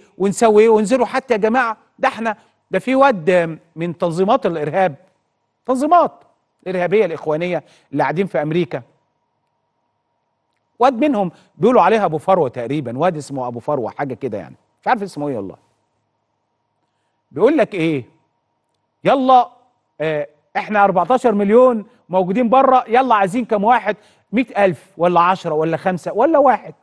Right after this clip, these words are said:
شفتوا الهبل؟ يعني ناس، ناس تاني يقول لك: "حتى لو مفيش، انا لوحدي".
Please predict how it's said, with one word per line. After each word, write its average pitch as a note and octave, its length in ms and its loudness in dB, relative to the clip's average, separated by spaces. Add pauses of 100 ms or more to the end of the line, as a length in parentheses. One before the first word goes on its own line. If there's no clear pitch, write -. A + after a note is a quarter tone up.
(1400)
شفتوا C4 320 0
الهبل؟ B3+ 400 2 (320)
يعني D3+ 340 -6
ناس، C4+ 420 -4
ناس B3 340 -4 (120)
تاني A#3+ 340 -2 (300)
يقول A#3 120 -6
لك: - 160 -2 (240)
"حتى - 400 -4
لو A#3+ 100 0
مفيش، A#3+ 340 -2
انا F4 200 0
لوحدي". A3 500 -2